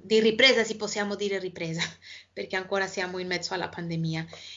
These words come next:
E poi ab-, eh, avrem-, ehm, siccome all'inizio, eh, a-, all'inizio quando presentavo l'istituto dicevo che, ehm, si cerca anche di, ehm,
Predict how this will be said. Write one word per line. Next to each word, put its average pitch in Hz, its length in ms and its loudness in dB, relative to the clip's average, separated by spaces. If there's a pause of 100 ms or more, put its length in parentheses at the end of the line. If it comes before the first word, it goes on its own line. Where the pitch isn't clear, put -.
(120)
E 302 200 2
poi 226 400 4
ab-, 214 200 0
eh, 202 180 2
avrem-, 196 380 0
ehm, 175 640 -10 (400)
siccome 220 500 0
all'inizio, 202 520 -2
eh, 196 140 0
a-, - 200 -2
all'inizio 220 420 -4
quando 190 220 -8
presentavo 196 400 -8
l'istituto 202 480 -6
dicevo 196 380 -4
che, 185 220 -4 (280)
ehm, 180 640 -6
si 214 260 -4
cerca 247 420 0
anche 190 640 -2 (320)
di, 202 500 0
ehm, 170 560 0